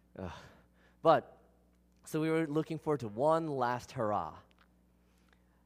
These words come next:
But the problem was is that the cruise line overbooked,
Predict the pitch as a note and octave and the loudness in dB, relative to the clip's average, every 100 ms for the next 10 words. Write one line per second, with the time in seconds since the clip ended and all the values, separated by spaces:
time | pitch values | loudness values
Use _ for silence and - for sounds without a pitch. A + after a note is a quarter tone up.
0 | _ _ _ _ _ _ _ _ A#2 D3 | _ _ _ _ _ _ _ _ -2 -2
1 | D#3 - G#3+ B3+ F#3+ C3+ A#2 A#2 A#2+ A2+ | -2 -10 -4 -4 -4 -6 -4 -6 -6 -6
2 | A#2+ A#2 B2 - F#3 F3 D3 C#3+ B2 D3+ | -4 -2 -6 -8 -6 -6 -4 -6 -4 -4
3 | C#3 B2 A2 D3 B2+ - - - | -2 -4 -4 -2 -2 -2 -16 -20